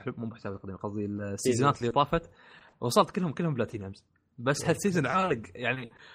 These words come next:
Speaker 1: آه، آه، شو المشك-، شو الفكرة؟ السيزونات اللي طافت من بدايتي أنا بلاتينيوم. هالسيزون
Speaker 2: مم.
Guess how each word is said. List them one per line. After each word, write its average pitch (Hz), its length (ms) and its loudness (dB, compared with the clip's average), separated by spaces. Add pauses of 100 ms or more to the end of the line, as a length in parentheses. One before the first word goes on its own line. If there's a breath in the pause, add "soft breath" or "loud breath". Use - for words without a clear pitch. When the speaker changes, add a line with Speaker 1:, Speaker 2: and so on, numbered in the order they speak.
(140 loud breath)
Speaker 1:
آه، 120 440 -2
آه، 117 100 2
شو 175 160 0
المشك-، 180 300 0
شو 170 140 0
الفكرة؟ 127 440 4
السيزونات 117 640 0
اللي 123 100 -2
طافت 151 320 0
من 120 100 4
بدايتي 131 420 4
أنا 104 80 -4
بلاتينيوم. 95 380 -10 (840 soft breath)
هالسيزون 165 580 2
Speaker 2:
مم. 107 340 -2